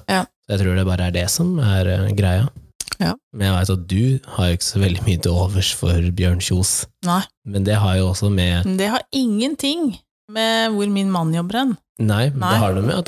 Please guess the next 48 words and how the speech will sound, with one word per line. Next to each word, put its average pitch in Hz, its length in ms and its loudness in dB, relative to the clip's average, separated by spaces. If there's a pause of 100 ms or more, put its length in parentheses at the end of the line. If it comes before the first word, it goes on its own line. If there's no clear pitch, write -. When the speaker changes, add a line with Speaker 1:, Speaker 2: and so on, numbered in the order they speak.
Speaker 2:
han 104 160 2
er 87 180 0
i 90 40 0
den 92 180 2
bransjen. 87 600 -2 (300)
Du 110 80 2
hadde 101 140 2
ikke 127 160 -2
brydd 123 200 2
deg 113 140 2
like 104 220 -2
mye 98 220 2
hvis, 98 300 0
hvis 107 340 2
Kenna 117 400 0
ikke 117 260 -2
hadde 98 140 2
hatt 117 120 0
noen 113 380 0
ting 95 140 0
med 101 120 2
fly 92 200 0
å 87 80 2
gjøre. 104 280 2 (200)
Hadde 110 140 0
du 120 80 0
da 95 320 0
giddet 98 340 0
å 95 40 -2
bry 87 140 0
deg 85 180 0
så 95 160 0
mye? 95 300 2
Speaker 1:
Ja. 220 120 2 (520)
Speaker 2:
Hadde 107 180 -2
du 92 140 0
det? 120 140 2
Speaker 1:
Mm, 233 260 -2
Speaker 2:
Hvis 127 180 4
Speaker 1:
for 226 60 0
det 226 120 0
har - 100 -14
alltid 202 320 -4
plaget 185 260 -2
meg. 254 180 -2 (280)
Speaker 2:
Ja, 127 160 2
hva 113 200 2
da? 107 200 2